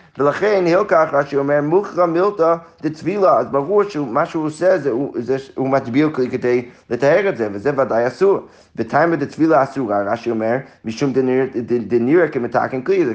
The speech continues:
זה כאילו הוא מת-, הוא מתקן את הכלי. ו-, ולכן ודאי שבמעשה שזה ברור שכל מה שהוא עושה זה להטביל משהו, אז שם אנחנו אומרים שזה אסור, זה הדין במשנה.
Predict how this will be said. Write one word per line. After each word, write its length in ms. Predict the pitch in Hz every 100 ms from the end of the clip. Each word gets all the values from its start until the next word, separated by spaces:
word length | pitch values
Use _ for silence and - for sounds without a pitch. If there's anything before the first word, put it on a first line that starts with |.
| 104
זה 160 | 71 87
כאילו 280 | 90 113 147
הוא 160 | 135
מת-, 320 | 135 131 - -
הוא 100 | 127
מתקן 400 | 120 123 113 131
את 80 |
הכלי. 400 | 139 139 202 185 - - - -
ו-, 160 | 82 -
ולכן 360 | 101 104 175 156
ודאי 420 | 104 110 147 185 156
שבמעשה 1200 | - 117 120 107 113 107 110 117 95 - 170
שזה 360 | 160 123 110 -
ברור 460 | - 104 123 180 143 - - _
שכל 360 | - 107 - 185
מה 120 | 165
שהוא 200 | - 131
עושה 240 | 117 160
זה 120 | 147
להטביל 380 | 113 110 117 185
משהו, 420 | 220 185 151 160 156 - _ _
אז 180 | 139 143
שם 280 | 185 180 170 151 -
אנחנו 240 | - 143 131
אומרים 180 | 151 135
שזה 220 | - 127
אסור, 280 | 113 90 80
זה 140 | 151
הדין 240 | 143 135
במשנה. 400 | 120 113 104 69